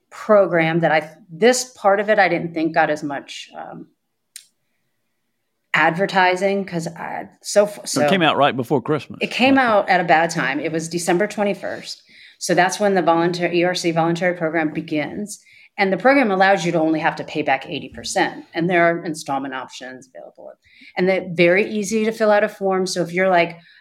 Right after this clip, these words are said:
Speaker 1: "I'm sorry, I got the money, I, I shouldn't have," sort of get, there's no penalties.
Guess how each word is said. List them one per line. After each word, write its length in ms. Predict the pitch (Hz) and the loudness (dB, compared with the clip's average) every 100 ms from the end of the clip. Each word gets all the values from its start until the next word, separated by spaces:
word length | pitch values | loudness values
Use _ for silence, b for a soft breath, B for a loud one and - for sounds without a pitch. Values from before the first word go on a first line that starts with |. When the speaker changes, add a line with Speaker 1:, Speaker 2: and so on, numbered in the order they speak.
| - | -2
Speaker 1:
"I'm 120 | 214 | 0
sorry, 480 | 214 180 175 175 - | 4 4 6 4 0
I 180 | 170 175 | 0 0
got 380 | 175 165 170 | 2 2 0
the 60 | 165 | 0
money, 600 | 170 180 180 175 175 170 175 | 2 2 2 2 2 -2 -8
I, 600 | 165 160 156 160 165 165 - | -4 -2 -2 -4 -6 -10 -14
I 180 | 147 151 | -16 -14
shouldn't 420 | - - 180 170 | -8 -2 0 0
have," 480 | 165 165 160 156 156 - - | 2 2 2 -2 -6 -16 -16
sort 300 | - 156 147 | -6 -2 -2
of 180 | 147 - _ | -4 -12 _
get, 260 | 196 - 170 | 0 0 -2
there's 140 | 165 | -2
no 140 | 165 165 | 2 0
penalties. 1040 | 165 202 190 180 180 190 175 170 165 165 | 0 0 0 0 -4 -2 2 2 0 -4